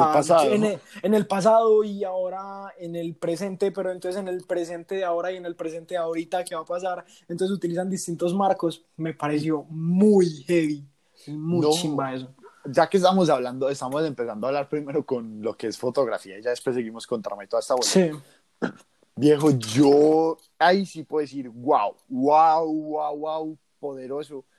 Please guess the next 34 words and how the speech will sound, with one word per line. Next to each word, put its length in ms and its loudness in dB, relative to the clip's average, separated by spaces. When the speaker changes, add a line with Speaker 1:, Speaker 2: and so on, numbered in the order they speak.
Speaker 1:
Porque 400 -4
hubieron 340 2
unos 160 -4
momentos 360 -8
que 100 -2
yo 60 2
estaba 240 -4
sentado 560 -2
y 200 0
era 180 2
como 200 -6
que 280 -6
la 240 4
escena 420 -6
de, 460 -2
del, 300 -4
del 320 -4
futuro 460 -2
pasa 320 0
al 80 -2
pasado, 420 -2
¿sí 120 -2
o 100 0
no? 240 -12
Speaker 2:
Ujú. 300 6
Speaker 1:
Ah, 100 6
no, 240 -2
al, 340 2
o 200 4
al 180 -2
revés. 560 -6
Y 160 -4
es 200 -8
que 260 -2